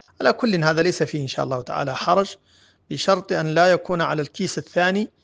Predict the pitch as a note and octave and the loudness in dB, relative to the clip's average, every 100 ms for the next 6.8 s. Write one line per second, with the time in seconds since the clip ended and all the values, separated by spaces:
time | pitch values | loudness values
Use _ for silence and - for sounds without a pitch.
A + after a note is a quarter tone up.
0 | _ _ _ - E3 D#3 D3 - G3+ G#3+ | _ _ _ -8 -4 -2 -2 0 0 0
1 | E3 D#3+ G3 G3+ F3+ C#3+ D#3+ D#3 D#3 D3+ | 0 4 4 2 -4 -2 -2 -2 -2 -2
2 | E3 F3 D3+ C#3 C#3+ D#3 E3 C#3+ C#3+ C3+ | 0 -2 -2 -2 -2 0 0 -2 -6 -6
3 | - - D3+ D3 C#3+ - F#3 - E3 F#3 | -6 -4 -4 -4 -6 -4 -4 -4 0 2
4 | F#3 E3+ - - - C#3+ A#2+ C3+ D#3 D3 | 2 -2 -4 -6 -6 -8 -8 -8 -4 -4
5 | C#3+ D#3+ C#3+ - - E3 E3 D3 C#3+ D#3 | 0 0 0 -6 -6 -6 -2 0 0 -2
6 | D#3 - D3 - C3+ A#2+ C3+ | -4 -6 -6 -4 -8 -8 -12